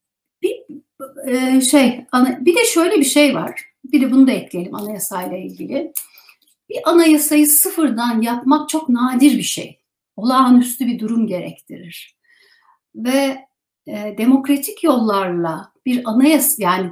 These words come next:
nasıl olağanüstü devrimler, değil mi? Anayasalar genellikle devrimlerden sonra,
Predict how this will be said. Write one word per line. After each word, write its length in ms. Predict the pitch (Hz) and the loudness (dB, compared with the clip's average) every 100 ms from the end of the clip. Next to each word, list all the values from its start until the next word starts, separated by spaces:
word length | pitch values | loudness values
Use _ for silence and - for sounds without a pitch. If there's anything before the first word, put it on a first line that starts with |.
| - | -10
nasıl 480 | - 226 269 - 208 | -2 2 4 2 -2
olağanüstü 480 | 190 185 180 - 202 | -4 -4 -6 -6 -2
devrimler, 960 | 220 208 208 196 180 226 226 - - | -2 -2 -2 -2 -2 -4 -6 -10 -14
değil 160 | 320 - | -16 -12
mi? 60 | 269 | -8
Anayasalar 540 | 214 214 - 202 196 | -6 -4 -6 -4 -6
genellikle 580 | 196 202 202 196 220 196 | -4 -6 -6 -8 -10 -4
devrimlerden 760 | 214 208 202 202 202 202 208 202 | -4 -4 -6 -6 -6 -6 -6 -6
sonra, 640 | - 175 170 165 160 220 | -6 -8 -8 -6 -8 -10